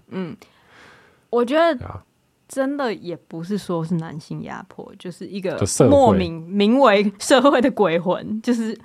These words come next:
Speaker 1: 存在于我们心中。
Speaker 2: 对啊，
Speaker 1: 嗯。
Speaker 2: 所以也就是会有这篇文章的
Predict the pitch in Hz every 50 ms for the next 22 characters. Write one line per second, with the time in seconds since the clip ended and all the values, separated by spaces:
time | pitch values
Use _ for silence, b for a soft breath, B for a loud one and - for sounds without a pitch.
0 | _ _ - - 247 196 208 254 240 233 214 196 185 175 160 160 160 151 - -
1 | 185 170 170 180 - - 170 170 170 180 190 190 - _ _ _ _ _ _ _
2 | _ _ _ - 101 87 82 82 85 87 - - 196 180 156 107 190 165 98 92
3 | - 98 104 95 90 - _ - - 110 98 92 90 - - - - 95 90 87
4 | 85 80 - - 104 92 85 82 85 - 87 - - - 95 87 92 87 82 80
5 | 82 82 90 87 85 85 85 85 85 80